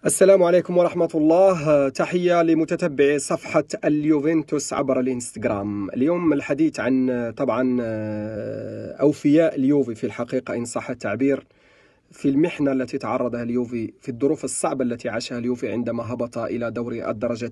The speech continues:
الثانية. الحديث عن كامورانيزي، ديل بيرو، تريزيجيه، آه، جون ويجي بوفون، بافل نيدفيد، كلها أسماء في الحقيقة بقيت وفية بشكل كبير جدًا. حتى،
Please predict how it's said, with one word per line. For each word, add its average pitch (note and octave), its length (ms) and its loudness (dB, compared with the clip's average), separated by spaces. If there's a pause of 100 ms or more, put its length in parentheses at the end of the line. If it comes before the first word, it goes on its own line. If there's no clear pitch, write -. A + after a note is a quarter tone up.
الثانية. F#3 720 -2 (680)
الحديث G3 380 0
عن D3 380 2
كامورانيزي، C#3+ 880 -2
ديل B2+ 220 -2
بيرو، B2 520 -4
تريزيجيه، A#2+ 800 -4 (500)
آه، A#2+ 800 -2
جون C#3 200 0
ويجي C3 280 0
بوفون، B2+ 460 -4
بافل B2+ 280 -6
نيدفيد، C3 380 -4
كلها F3+ 340 -8
أسماء D3 240 -4
في D3 100 -12
الحقيقة C#3+ 480 -8
بقيت D#3 460 -4
وفية D#3 460 -2
بشكل C#3 460 -6
كبير C#3 340 -2
جدًا. C3+ 360 -4
حتى، E3+ 440 -4